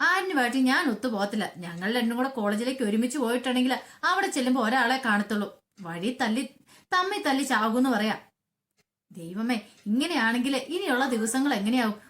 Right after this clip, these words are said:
ഒരു കാര്യം ഞാൻ പറഞ്ഞേക്കാം, ഈ വീട്ടിൽ ഇതിനെക്കുറിച്ച് ആർക്കും അറിയത്തില്ല. നിങ്ങളായിട്ട് ഇതെല്ലാരും കൂടെ വിളിച്ചറിയിക്കരുത്.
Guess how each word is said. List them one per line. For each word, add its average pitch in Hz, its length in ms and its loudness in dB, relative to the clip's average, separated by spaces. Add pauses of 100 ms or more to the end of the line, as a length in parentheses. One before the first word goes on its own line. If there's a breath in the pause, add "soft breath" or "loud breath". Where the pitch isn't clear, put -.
(120 loud breath)
ഒരു 190 120 -4
കാര്യം 190 360 -2
ഞാൻ 269 160 2
പറഞ്ഞേക്കാം, 214 420 0 (320)
ഈ 370 120 0
വീട്ടിൽ 262 400 -2
ഇതിനെക്കുറിച്ച് 247 440 -2
ആർക്കും 226 400 0
അറിയത്തില്ല. 220 420 -2 (340 loud breath)
നിങ്ങളായിട്ട് 277 800 0 (100)
ഇതെല്ലാരും 208 460 0
കൂടെ 254 120 0
വിളിച്ചറിയിക്കരുത്. 208 720 -2